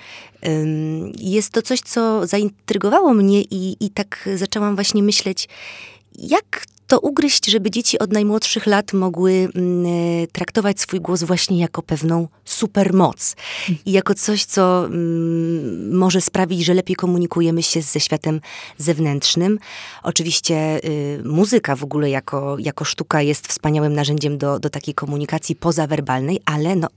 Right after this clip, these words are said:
nasz głos również jest bardzo ważny i mam takie wrażenie, że nie każdy sobie z tego zdaje sprawę. Też,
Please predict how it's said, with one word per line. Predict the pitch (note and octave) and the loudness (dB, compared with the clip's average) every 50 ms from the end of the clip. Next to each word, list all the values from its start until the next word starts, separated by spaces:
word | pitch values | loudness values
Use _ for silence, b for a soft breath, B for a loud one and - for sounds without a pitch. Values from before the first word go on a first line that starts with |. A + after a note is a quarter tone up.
| _ _ _ - | _ _ _ -4
nasz | D3 D3 D#3+ D#3+ | -2 -2 0 0
głos | C#3+ C3+ C#3+ D#3 - - | -2 -2 -2 -2 0 0
również | E3 E3+ F#3 F#3 F#3+ F3+ - - B B B B B B B B B B | 0 2 2 2 2 2 -2 -4 B B B B B B B B B B
jest | D#3+ D#3+ D#3 - - | -2 -2 -2 -2 -2
bardzo | D#3+ E3 D#3 D3 E3+ D#3+ | -2 -2 0 0 0 0
ważny | D3 C#3+ C#3 C3+ C3+ C#3+ E3+ F#3 G3 - _ _ - | 2 2 2 0 0 0 0 0 0 -2 _ _ -8
i | G3+ F#3 F#3 F#3 F#3+ | -6 -4 -2 0 2
mam | A3 C4+ E4 | 2 2 0
takie | - - D#4 - D4 | 0 -2 -2 0 4
wrażenie, | C4+ C4+ C4 C#4 C4+ C4+ C4+ | 4 4 4 4 4 2 2
że | - B3 | 2 2
nie | A#3 A3+ | 2 2
każdy | - - G#3+ G#3+ G3+ F3+ A3 A3 G#3+ - B B B B B | 2 0 0 0 0 2 2 2 2 0 B B B B B
sobie | B - F#3+ F#3 | B 0 2 2
z | - | 0
tego | - - F3+ F3+ G3 | 0 0 0 0 2
zdaje | E3+ E3+ F3 F3 F3 | 2 2 2 2 2
sprawę. | - - - D3 C3 C3 B2+ C3+ | 2 2 2 2 0 0 0 -2
Też, | - - F3+ - - - | 0 0 2 2 2 0